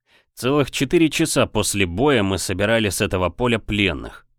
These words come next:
Офицер на турецком предлагал бросать оружие и выходить с поднятыми руками.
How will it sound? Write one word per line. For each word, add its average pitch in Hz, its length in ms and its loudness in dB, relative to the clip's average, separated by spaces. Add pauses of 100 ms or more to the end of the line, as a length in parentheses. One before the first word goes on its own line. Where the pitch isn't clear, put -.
(120)
Офицер 117 500 0
на 123 160 2
турецком 139 560 0
предлагал 120 480 2
бросать 117 480 0
оружие 135 420 2
и 127 180 -2
выходить 117 500 -2
с - 80 -6
поднятыми 107 540 0
руками. 98 520 -2